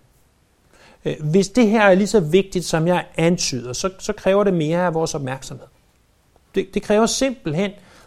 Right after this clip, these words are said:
at, at vi siger, "Nu, nu tager vi os sammen. Der er noget her, jeg er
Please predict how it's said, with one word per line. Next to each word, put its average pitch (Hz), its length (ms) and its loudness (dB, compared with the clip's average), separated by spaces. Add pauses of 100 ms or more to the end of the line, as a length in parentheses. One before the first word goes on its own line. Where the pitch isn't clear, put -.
(220)
at, - 240 4 (260)
at 160 180 0
vi 160 60 0
siger, 190 400 2
"Nu, 190 180 0 (200)
nu 190 160 -2
tager 190 260 -2
vi 175 140 2
os 147 100 0
sammen. 175 400 -4
Der 175 60 0
er 170 40 2
noget 196 260 4
her, 190 200 -2
jeg 160 240 0
er 147 120 4